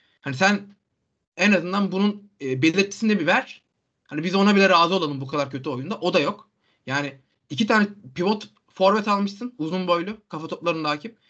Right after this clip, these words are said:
Ya, ileriye uzun dikmiyorsun topu. İlk yarı daha çok uzun oynadın. Savunmadan çıkamadığı için uzun paslara mecbur kaldın. Mustafa Muhammed de Oğulcan az buçuk indirdi.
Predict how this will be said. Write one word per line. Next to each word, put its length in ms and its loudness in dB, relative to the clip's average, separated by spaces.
Ya, 80 -20
ileriye 320 2
uzun 300 4
dikmiyorsun 440 -4
topu. 280 -12
İlk 180 -6
yarı 180 4
daha 160 2
çok 200 -6
uzun 220 -4
oynadın. 380 -6
Savunmadan 420 -2
çıkamadığı 360 -4
için 200 -6
uzun 200 -2
paslara 380 0
mecbur 300 -2
kaldın. 320 -8
Mustafa 300 0
Muhammed 340 4
de 40 -4
Oğulcan 340 2
az 260 2
buçuk 200 -10
indirdi. 500 -6